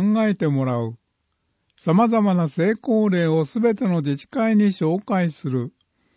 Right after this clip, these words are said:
自治会加入のメリットを情報提供することを実践しておられるという説明を受けました。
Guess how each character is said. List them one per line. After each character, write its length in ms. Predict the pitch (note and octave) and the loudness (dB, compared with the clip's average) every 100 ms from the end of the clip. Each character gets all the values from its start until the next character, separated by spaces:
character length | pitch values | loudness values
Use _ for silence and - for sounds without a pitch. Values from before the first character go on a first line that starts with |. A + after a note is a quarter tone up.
| _ _ _ _ - | _ _ _ _ -2
自 140 | D#3 | -2
治 100 | D#3+ | -2
会 260 | G#3+ A3+ G#3+ | 0 2 2
加 160 | F#3+ F3 | 2 4
入 280 | G3+ A3 | 6 6
の 160 | A3 A3 | 6 6
メ 140 | G#3+ | 4
リ 160 | G3+ G3 | 4 2
ッ 20 | - | 0
ト 140 | - E3 | -2 0
を 100 | D3+ | 2
情 240 | D3+ E3+ | 2 0
報 280 | G#3 C#4+ A3 | 0 -2 -2
提 320 | G#3+ B3+ G#3+ | 0 0 0
供 280 | F#3+ F#3+ F3 | 0 0 0
す 140 | E3 F3 | 0 0
る 160 | E3 | 0
こ 120 | F3 E3+ | -2 -2
と 240 | F#3 E3 | 0 0
を 80 | D#3+ | 0
実 420 | C#3 C3+ - G#3+ | -2 -4 -2 2
践 120 | A3 | 4
し 140 | G#3 - | 2 2
て 100 | G3+ | 2
お 100 | G3 | 4
ら 160 | G3 | 4
れ 140 | F#3+ F3+ | 4 2
る 120 | D#3+ | 0
と 200 | - D#3+ | -2 -2
い 120 | D3+ D3+ | 0 0
う 60 | |
説 340 | D3 D3 C3+ G#3 | -2 -4 -2 4
明 320 | G#3 G#3+ G#3+ | 4 4 2
を 140 | G3 | 2
受 200 | F3 E3 | 0 0
け 20 | E3 | 0
ま 160 | D3 | 0
し 160 | C#3 - | -2 -6
た。 200 | B2 | -8